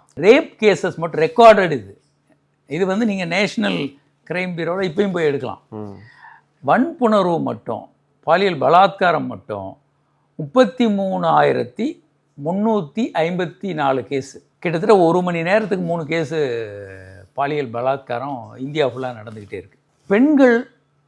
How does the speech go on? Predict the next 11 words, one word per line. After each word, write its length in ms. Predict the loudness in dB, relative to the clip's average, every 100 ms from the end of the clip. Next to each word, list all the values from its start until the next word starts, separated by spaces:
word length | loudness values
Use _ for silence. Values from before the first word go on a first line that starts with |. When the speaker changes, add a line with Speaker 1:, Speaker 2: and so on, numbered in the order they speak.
| _ _ -6
Speaker 1:
அல்லது 340 | -4 -2 -4
குழந்தைகள் 920 | 0 0 4 4 4 4 4 2 -2
எதிரான 680 | -2 2 4 4 2 -6 -10 _ _ _ _ _ _ _ -10
இந்த 320 | -6 2 2
மாதிரியான 640 | 4 2 0 -2 -2 -2
ஒரு 160 | -6 -6
போக்கு 380 | -4 -2 -2 -4
வந்து 380 | -10 -10 -12 -6
கண்டிப்பாக 1000 | -2 0 2 0 2 0 0 -2 -6 -12 _ _ _ _
நாம் 280 | -4 -2 -2
அதை 300 | -2 -4 -4